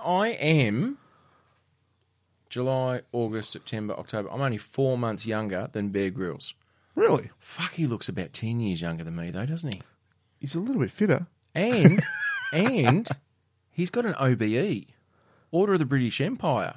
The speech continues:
Speaker 1: He's fucking been knighted.
Speaker 2: That's for a
Speaker 1: He's
Speaker 2: bloody, that's 'cause he ate a gorilla's poo to survive.
Speaker 1: He's actually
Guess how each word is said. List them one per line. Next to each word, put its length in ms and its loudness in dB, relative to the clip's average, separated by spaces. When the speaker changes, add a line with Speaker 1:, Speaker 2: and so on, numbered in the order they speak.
Speaker 1:
He's 140 -8
fucking 320 -4
been 260 6
knighted. 500 0
Speaker 2:
That's 200 -6
for 220 4
a 60 2
Speaker 1:
He's 140 -2
Speaker 2:
bloody, 360 6
that's 200 2
'cause 220 2
he 120 -2
ate 180 0
a 80 0
gorilla's 460 -2
poo 400 0
to 100 2
survive. 840 -2
Speaker 1:
He's 380 -4
actually 540 -2